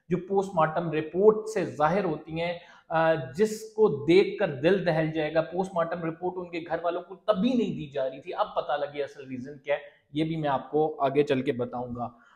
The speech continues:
अ, साथ में, अ, core commander conference के अंदर जो कुछ हुआ, तकरीबन सात घंटे जारी रहने वाली इस कॉन्फ्रेंस में ऐसा क्या हो गया कि शहबाज शरीफ साहब जो हैं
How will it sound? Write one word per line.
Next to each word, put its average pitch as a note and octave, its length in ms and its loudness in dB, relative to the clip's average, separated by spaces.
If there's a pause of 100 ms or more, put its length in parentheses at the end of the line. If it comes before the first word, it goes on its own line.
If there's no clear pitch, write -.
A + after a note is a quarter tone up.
(100)
अ, D#3+ 180 6
साथ G3 480 6
में, G#3 440 0
अ, D#3+ 340 8 (800)
core A3 240 6
commander F3 400 0
conference F3+ 560 -2
के G3+ 100 -4
अंदर D#3+ 260 0
जो A3 260 0
कुछ A3+ 380 4
हुआ, B2+ 380 -4 (560)
तकरीबन G3+ 400 4
सात G#3+ 400 4
घंटे F#3 260 6
जारी D#3 280 2
रहने E3 240 4
वाली D#3+ 200 0
इस - 220 -4
कॉन्फ्रेंस D#3 680 -6
में D3 260 -10 (420)
ऐसा G3+ 280 2
क्या B3 200 8
हो G#3 180 8
गया F#3 160 2
कि F#3 120 2
शहबाज D3 400 -2
शरीफ E3 360 -4
साहब D3+ 380 0
जो D3+ 60 -2
हैं D3+ 320 -2